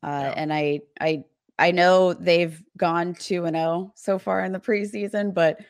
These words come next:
Speaker 1: uh, it's, it's the tale of what's, what we're seeing when we've actually got some starters in the mix there. We know preseason wins are not indicative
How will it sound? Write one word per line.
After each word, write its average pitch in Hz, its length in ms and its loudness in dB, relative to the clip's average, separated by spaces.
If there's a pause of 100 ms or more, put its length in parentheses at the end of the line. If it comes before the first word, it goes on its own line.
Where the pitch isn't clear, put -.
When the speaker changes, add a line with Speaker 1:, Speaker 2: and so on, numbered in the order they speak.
(420)
Speaker 1:
uh, 156 260 0 (100)
it's, - 460 -4
it's 190 280 0
the 196 160 -2
tale 196 420 2
of 180 100 -2
what's, 180 380 -2 (120)
what 185 320 -4
we're 196 180 -2
seeing 165 600 -6
when 160 200 -6
we've 160 200 -8 (120)
actually 160 360 -6
got 160 220 -6
some 160 160 -10
starters 156 520 -4
in 156 80 -10
the 156 80 -6
mix 151 300 -8
there. 151 160 -6
We 156 100 -4
know 160 140 -2
preseason 156 760 -8 (440)
wins 156 600 0
are 156 140 -4
not 160 320 -2
indicative 147 720 -4